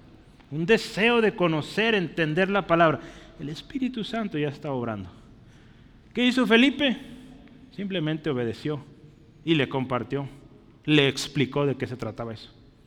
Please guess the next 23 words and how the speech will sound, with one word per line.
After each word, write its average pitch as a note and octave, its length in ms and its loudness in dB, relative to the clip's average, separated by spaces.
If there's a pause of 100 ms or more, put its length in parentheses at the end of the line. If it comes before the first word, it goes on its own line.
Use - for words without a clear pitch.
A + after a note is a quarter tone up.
(480)
Entonces, A#2 200 -12
cuando C3 220 -6
usted C#3+ 240 -6
y D#3 80 0
yo D3+ 100 0
entendemos C#3 580 -6
esto, D3 220 -6
hermanos, D3 500 -6 (1000)
vamos A2 220 -8
a - 20 -8
estar A2+ 180 -6
bien B2+ 220 -4
atentos C#3 420 -8
al A2+ 120 -6
Espíritu A#2+ 420 -8
Santo G#2 320 -10 (500)
para G#2+ 160 -10
cuando A2+ 240 -6
nos G#2+ 140 -6
diga: A2+ 180 -4
"Hey, G#2+ 180 -6
a A2 120 -10
este, - 240 -14